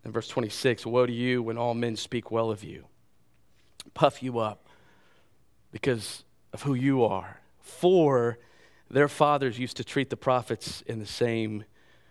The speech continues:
way." So he moves from this power, verse twenty-two, to fame. And those of the kingdom live for Jesus, and it may mean we face what he says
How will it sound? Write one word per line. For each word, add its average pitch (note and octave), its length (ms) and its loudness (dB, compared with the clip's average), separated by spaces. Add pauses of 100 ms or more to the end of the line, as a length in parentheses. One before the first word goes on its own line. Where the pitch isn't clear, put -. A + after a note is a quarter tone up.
(280)
way." G#2 460 0
So G#2+ 140 -2
he E3 220 0
moves D3+ 420 2
from A#2+ 300 -2
this A2 200 -4
power, A#2+ 680 2
verse A2 340 -4 (220)
twenty-two, C3+ 520 0
to A2+ 100 -8
fame. A#2+ 520 2
And G#2 100 -8
those E3+ 240 4
of F#3+ 80 0
the D#3 60 2
kingdom D#3 580 4 (480)
live E3+ 260 6
for E3 160 2
Jesus, C#3+ 540 0
and D3+ 180 4
it F#3+ 220 6
may F3 260 6
mean C3+ 460 2
we D#3 180 4
face - 640 0
what A#2+ 140 -4
he C3+ 120 -4
says B2 520 2